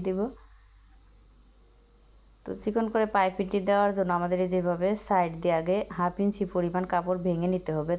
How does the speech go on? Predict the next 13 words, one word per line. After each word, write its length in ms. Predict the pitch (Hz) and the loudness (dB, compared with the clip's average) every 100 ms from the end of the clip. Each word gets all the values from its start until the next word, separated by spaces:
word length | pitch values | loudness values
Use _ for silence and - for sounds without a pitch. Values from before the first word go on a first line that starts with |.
| 180 | 0
তারপর 240 | 165 175 180 | 0 0 -2
হচ্ছে 160 | 175 180 | 0 -2
এইভাবে 240 | 165 160 180 | 0 0 0
দেড় 160 | 180 175 | 2 0
ইঞ্চি 200 | 175 165 170 | -2 -6 -4
চওড়া 240 | 185 165 160 | 0 0 -2
করে 140 | 160 175 | -2 -2
কাপড়টি 340 | 175 170 165 170 165 | -2 -2 -6 -4 -2
ভেঙে 220 | 151 147 | 0 0
নিব। 100 | 147 151 - - - - - - - | -2 -4 -10 -18 -20 -20 -20 -20 -10
তো 40 | - 190 | -2 0
অবশ্যই 300 | 196 196 208 | 0 0 2
এইভাবে 240 | 190 190 | 4 2